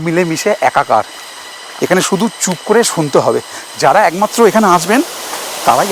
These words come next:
আরও ভালো করে এটা ফিল করতে পারবেন। ওয়াও, দেখুন, দেখুন, দেখুন খালি একবার, এই বয়ে যাচ্ছে। মানে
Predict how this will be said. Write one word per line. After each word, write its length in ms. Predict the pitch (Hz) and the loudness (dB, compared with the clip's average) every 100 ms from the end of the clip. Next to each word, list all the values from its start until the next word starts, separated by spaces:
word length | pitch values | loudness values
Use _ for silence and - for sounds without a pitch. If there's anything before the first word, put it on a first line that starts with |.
| 151 | 0
আরও 100 | 175 - | 0 2
ভালো 120 | 131 147 | 2 4
করে 140 | 190 165 - - - - | 2 2 -2 -2 -2 0
এটা 120 | 143 165 | 2 2
ফিল 160 | 160 156 147 | 2 2 2
করতে 180 | 131 120 | 2 4
পারবেন। 240 | 127 117 117 - - 110 | 4 4 2 0 2 4
ওয়াও, 440 | 123 151 262 294 262 - - - - - - - - - - - - - - - | 4 6 4 2 0 -4 -14 -14 -12 -10 -8 -6 -4 -4 -2 0 0 2 2 4
দেখুন, 300 | 240 - 320 220 | 4 4 2 4
দেখুন, 280 | 233 302 330 196 - - - - - - - - - - - - - - - | 4 4 4 2 -4 -6 -4 -2 0 0 0 0 2 2 2 2 0 2 2
দেখুন 200 | 208 277 | 4 4
খালি 140 | 269 262 | 4 4
একবার, 300 | 233 226 147 - - - - - - - - - - - - - - - 190 | 4 4 2 -4 -14 -12 -10 -8 -6 -6 -4 -2 -2 0 0 0 0 4 4
এই 60 | 202 | 6
বয়ে 200 | 208 220 | 6 6
যাচ্ছে। 260 | 214 - 160 - - - - - - - - - - 156 | 4 0 -6 -6 -8 -8 -8 -6 -6 -4 -2 -2 0 2
মানে 160 | 202 | 4